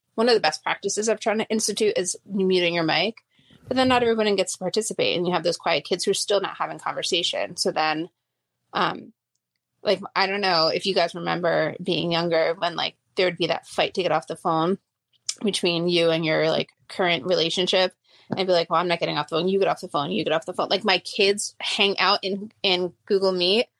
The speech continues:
so that they can be the last person. And so then I have to start kicking them out. And I was like, but the one girl I hadn't seen for a while. So, like,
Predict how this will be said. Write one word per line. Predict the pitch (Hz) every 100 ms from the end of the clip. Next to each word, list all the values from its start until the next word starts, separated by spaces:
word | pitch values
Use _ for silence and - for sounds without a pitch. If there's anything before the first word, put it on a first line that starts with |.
| _ _ -
so | -
that | 175
they | 175
can | 190
be | 185
the | 175
last | 160 143 156 -
person. | 156 - - -
And | 185
so | -
then | 175 165
I |
have | 165 175
to | 175
start | 156 -
kicking | 180 180
them | 160 151
out. | 151 175
And |
I | 175
was | 175
like, | 175 - - - -
but | 185
the | 190
one | 190 185
girl | 170
I | 147
hadn't | - 180 -
seen | 226 233
for | 269
a | 269
while. | 277 254 269
So, | - 196 180
like, | 156 147